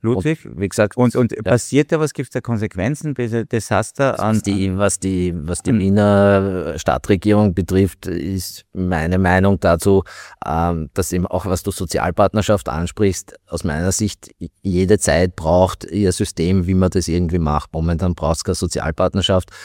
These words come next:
Speaker 2: weil die Sozialpartnerschaft im Grunde ständig über was verhandelt, was zu verteilen ist, was nicht verdient wird, ja. Wenn du heute einen Verlust machst, ja, weißt du, du brauchst dir keinen Gewinn ausschütten. Die Sozialpartnerschaft sieht bei den Unternehmen, die machen,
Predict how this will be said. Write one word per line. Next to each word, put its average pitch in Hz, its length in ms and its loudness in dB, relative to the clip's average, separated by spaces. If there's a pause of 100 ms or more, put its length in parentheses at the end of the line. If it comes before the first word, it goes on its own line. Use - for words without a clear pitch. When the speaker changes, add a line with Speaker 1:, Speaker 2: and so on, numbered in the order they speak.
(120)
Speaker 2:
weil 87 160 -2
die 85 100 0
Sozialpartnerschaft 87 920 0
im 95 80 2
Grunde 92 520 0
ständig 87 360 0
über 92 240 2
was 90 160 0
verhandelt, 87 460 0
was 95 160 -2
zu - 80 -12
verteilen 87 420 -2
ist, 90 180 -2
was 87 200 -2
nicht 92 180 0
verdient 90 440 0
wird, 71 220 -4
ja. 80 140 -4 (300)
Wenn 92 120 -2
du 101 160 4
heute 101 380 4 (360)
einen 95 260 0
Verlust 101 480 -2
machst, 110 340 0
ja, 95 140 2 (240)
weißt 90 340 -2
du, 101 60 -2
du 90 100 -6
brauchst 87 320 0
dir 104 80 -2
keinen 92 220 0
Gewinn 104 340 2
ausschütten. 92 420 0
Die 87 120 -4
Sozialpartnerschaft 95 960 0
sieht 101 320 -2
bei 95 100 2
den 101 160 2
Unternehmen, 98 580 2
die 85 120 -4
machen, 90 380 0